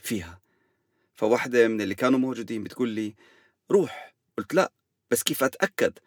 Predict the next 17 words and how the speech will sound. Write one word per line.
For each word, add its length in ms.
فقالت 460
لي: 240
"لو 400
أنت 260
ما 160
رحتش 640
ما 280
رح 140
تقدر 280
تعرف 540
إذا 160
كان 380
ورا 320
هذا 240
الصوت 360
اللي 160
جواك 460